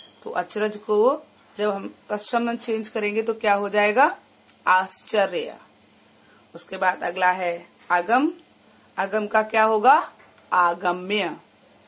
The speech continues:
क्या होगा? आगम्य। उसके बाद आधा। आधा का क्या होगा? अर्ध। उसके बाद अगला है दांत, और दांत का तत्सम शब्द क्या हुआ?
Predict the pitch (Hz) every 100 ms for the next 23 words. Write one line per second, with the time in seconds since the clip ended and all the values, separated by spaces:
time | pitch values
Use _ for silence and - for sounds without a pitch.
0 | - 175 175 185 208 269 320 - _ _
1 | - 185 180 196 175 165 180 175 165 -
2 | _ _ _ _ _ - - 180 175 170
3 | 202 247 - _ _ _ - 196 185 180
4 | 214 180 156 - _ _ _ _ _ 185
5 | 180 185 180 202 202 220 214 214 208 240
6 | 311 381 _ _ _ _ _ _ - 226
7 | 214 175 160 - _ _ _ _ _ _
8 | _ _ _ - - 202 196 196 190 185
9 | 185 175 170 160 160 160 233 - - _
10 | _ _ _ _ - 170 180 180 - 202
11 | - 208 - 214 214 208 208 220 208 214
12 | 240